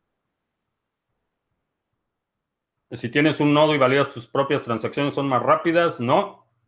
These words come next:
Eh, tus transacciones, tú haces la propia validación, pero todavía la transacción tiene que ser enviada al pool de memoria y tiene que ser tomada por un minero e incluida en un bloque para, eh,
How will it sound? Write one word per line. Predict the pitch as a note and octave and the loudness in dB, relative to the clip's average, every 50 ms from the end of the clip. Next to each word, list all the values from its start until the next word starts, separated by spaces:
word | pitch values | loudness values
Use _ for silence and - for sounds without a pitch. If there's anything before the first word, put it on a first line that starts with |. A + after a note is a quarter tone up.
| _ - | _ -6
Eh, | B2+ A#2 A2+ A2+ A2 A2 A2 G#2+ G#2+ G#2+ | -4 -4 -2 -2 -2 -2 -4 -4 -6 -6
tus | - A#2 A2 - | -6 -8 -6 -2
transacciones, | - A#2+ A#2 A2+ - A2+ - - C#3 C#3 D3 D3+ D#3+ E3 E3 D#3+ - - - _ _ _ _ _ _ _ - - - _ | -2 -2 0 0 -2 -4 -2 0 2 2 2 4 2 2 0 -2 -6 -12 -18 _ _ _ _ _ _ _ -16 -16 -6 _
tú | C3+ C3+ | 2 4
haces | C#3+ C#3 - D3+ C#3+ | 4 4 2 0 0
la | C#3 A2+ - - | 2 0 0 2
propia | - C3 C#3+ C#3 D#3 D3 | 2 2 2 2 2 4
validación, | C3+ C3+ B2 A#2+ A2+ A#2 A2+ A2+ - C3+ D3 D#3+ E3+ - | 4 4 2 2 0 0 -2 0 2 2 2 2 0 -2
pero | - B2 G#2 G#2+ G2+ | -2 -2 -2 -2 -2
todavía | - B2+ B2+ B2+ C3 B2 B2 B2+ | 0 2 4 4 4 2 2 0
la | B2+ B2 A2+ - | 0 -2 -2 -4
transacción | G#2+ G#2+ G#2 - A#2 G#2 - - B2+ A#2+ A#2+ | -6 -8 -8 -8 -10 -10 -8 -8 -8 -8 -6
tiene | - B2 A#2+ A#2 - | -6 -6 -6 -6 -6
que | - G#2+ | -8 -8
ser | - - A#2+ A2+ A#2 - - _ _ _ _ _ _ _ _ _ _ _ | -2 -2 -2 -2 -2 -6 -12 _ _ _ _ _ _ _ _ _ _ _
enviada | - A2+ A2 G#2+ A#2+ C3 C3+ C#3 C#3 C#3+ C#3+ C#3+ | -6 -4 -2 0 2 2 4 4 4 2 2 0
al | C#3+ - - A#2+ A2 G#2 G#2 G#2 G#2 G#2 G#2 G#2 G2 - | -2 -4 -4 -4 -2 -2 -4 -6 -8 -8 -10 -10 -12 -8
pool | - B2+ C3 C3 | -6 -4 -2 -2
de | C3+ C3 | -2 -2
memoria | C3 B2+ C3+ C#3+ D3+ D#3 E3 E3+ F3+ G3 F#3 - | -2 -2 0 0 0 2 2 2 0 0 -2 -6
y | A#2 G#2+ | -10 -10
tiene | - A#2+ A#2 A2+ A2 | -8 -6 -6 -6 -6
que | - A2 | -8 -10
ser | - - A#2+ A2+ A#2 - | -4 -2 -2 -4 -4 -6
tomada | - A2 A2 A#2 B2 B2+ B2+ B2+ B2+ - | -6 -4 -2 0 2 2 2 0 -2 -2
por | A2+ G#2+ | -6 -6
un | A2+ A#2+ A#2+ | -4 -4 -4
minero | B2 B2+ C3 C#3 C#3+ D3 D3 D#3 D#3+ D#3+ D#3+ - _ | -2 -2 0 0 0 2 2 0 0 -2 -6 -10 _
e | A#2 G#2+ | -8 -8
incluida | G#2+ G#2 - - G#2+ A2 A#2 A#2 A#2+ | -8 -8 -8 -6 -6 -4 -2 -2 -2
en | A2+ A2 | -2 -2
un | A2 A2+ G#2+ | -4 -4 -2
bloque | A2 A2 A2+ A2 A2 - A2+ G#2+ G#2+ - _ _ _ _ _ _ _ _ _ _ _ _ _ _ _ | 0 0 0 0 -2 -4 -6 -6 -6 -8 _ _ _ _ _ _ _ _ _ _ _ _ _ _ _
para, | - G#2+ G2+ G2+ G2+ G2+ G2 G2 G2+ - | 0 0 2 2 2 0 0 -2 -6 -8
eh, | - G#2+ G2+ G2 G2 G2 | -8 -6 -4 -4 -6 -8